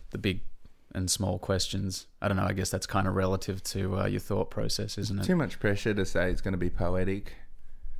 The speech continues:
Speaker 1: Yeah.
Speaker 2: You know?
Speaker 1: I'm surprised that you didn't pick up on the waxing part.
Speaker 2: Oh, no, I'm well, I'm well waxed.
Speaker 1: Oh, you just
Speaker 2: Yeah.
Speaker 1: wanted to glaze
Speaker 2: Quite,
Speaker 1: over that.
Speaker 2: yeah, and I'm quite tidy.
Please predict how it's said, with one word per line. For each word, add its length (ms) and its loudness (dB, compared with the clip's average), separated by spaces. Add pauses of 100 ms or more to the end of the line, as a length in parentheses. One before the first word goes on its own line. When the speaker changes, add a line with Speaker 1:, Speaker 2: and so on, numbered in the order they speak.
Speaker 1:
Yeah. 440 10 (180)
Speaker 2:
You 120 0
know? 340 0 (680)
Speaker 1:
I'm 140 0
surprised 460 4
that 100 2
you 80 -2
didn't 180 -4
pick 160 -4
up 140 -4
on 80 -2
the 80 -4
waxing 420 -4
part. 300 -8 (360)
Speaker 2:
Oh, 100 6
no, 160 4
I'm 160 2
well, 220 2
I'm 120 2
well 220 2
waxed. 480 -6
Speaker 1:
Oh, 140 6
you 120 2
just 220 -6 (160)
Speaker 2:
Yeah. 220 0 (280)
Speaker 1:
wanted 180 -6
to 60 -6
glaze 260 4
Speaker 2:
Quite, 180 4
Speaker 1:
over 160 -2
that. 180 2
Speaker 2:
yeah, 80 -2
and 80 -2
I'm 60 -4
quite 220 -4
tidy. 440 -4